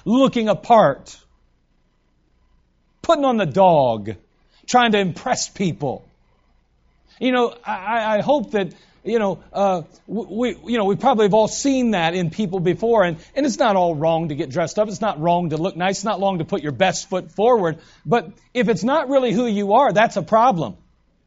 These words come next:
And you wanna know something? In the church, uh, I hope this isn't the case, but it seems to me there may have been somebody in history, or maybe even in the present, who has put the dog on in a church. Maybe it's been a pastor, or maybe it's been a deacon, maybe it's been a trustee,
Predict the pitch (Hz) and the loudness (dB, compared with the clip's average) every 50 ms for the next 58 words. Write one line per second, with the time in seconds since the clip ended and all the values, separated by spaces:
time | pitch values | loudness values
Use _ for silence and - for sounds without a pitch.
0 | _ _ _ _ _ _ _ _ _ - - - - - 247 269 294 311 302 277 | _ _ _ _ _ _ _ _ _ -20 -20 -12 -4 0 2 2 4 2 4 4
1 | 285 285 285 285 285 285 262 196 262 247 202 - - - - 240 254 247 233 185 | 4 4 2 2 0 0 2 4 2 2 2 0 -10 -10 -2 -2 0 0 0 -2
2 | - - 311 330 294 - - 233 220 190 - - - _ - 226 226 175 190 294 | 0 2 2 2 2 0 0 2 2 2 0 -4 -10 _ 0 0 0 4 2 2
3 | 339 320 - 277 226 - - 233 175 214 202 190 175 - 240 269 285 196 - 175 | 2 2 -2 -6 -6 -4 -4 -4 -4 -4 -4 -4 -2 2 2 0 0 0 -4 0
4 | 196 202 196 - - - - 214 226 156 - 269 277 294 220 190 240 233 233 208 | 0 0 0 -2 -12 -10 -4 -4 -4 -2 0 -2 0 0 0 -2 -2 -2 -2 0
5 | 214 208 202 196 202 233 277 302 226 226 202 165 175 196 202 202 196 - 214 214 | 0 0 0 0 0 0 0 0 0 -2 -2 -2 -2 -2 -4 -4 -4 -4 -4 -4
6 | 214 196 208 196 202 175 190 220 214 202 147 233 254 - - - - 180 180 180 | 2 2 2 2 2 -2 -4 -4 -2 -2 0 -2 -2 -2 -4 -6 -2 -2 -2 -2
7 | 180 - - - 220 208 214 240 277 262 262 247 214 226 220 214 202 190 170 - | -4 -6 -4 -2 0 2 2 2 2 0 -2 -2 -2 -2 -4 -4 -4 -6 -8 -4
8 | - 233 277 226 170 214 180 - - _ _ 247 254 208 220 160 156 - - 330 | 0 0 2 2 0 -4 -6 -8 -16 _ _ -2 2 2 2 0 0 -2 -2 -2
9 | 339 320 247 196 156 220 233 240 240 180 190 170 165 165 170 170 175 156 - - | 0 0 -2 2 6 6 6 6 6 4 0 0 -2 -2 -2 -4 -6 -6 -4 -2
10 | 214 196 143 - - - - _ _ _ _ _ _ _ _ _ _ _ - 226 | -2 -2 -2 -4 -10 -18 -20 _ _ _ _ _ _ _ _ _ _ _ 0 0
11 | 226 220 226 - - 226 220 208 170 - 226 233 247 220 - - - 180 165 160 | 2 2 0 -2 -2 -2 -2 -2 -2 0 0 0 0 -2 -6 -8 -6 -4 -4 -2
12 | 165 185 196 196 208 175 - - 208 226 214 202 175 170 247 233 - - 180 175 | 0 0 0 0 -2 -4 -4 -4 -4 -2 -2 -2 -2 -2 -4 -4 -4 -4 -4 -2
13 | 185 196 214 208 - - 214 202 185 - 220 208 - - - 254 247 214 170 | -2 -2 -2 -4 -6 -6 -6 -6 -4 -4 -4 -4 -4 -4 -4 -2 -2 -2 -4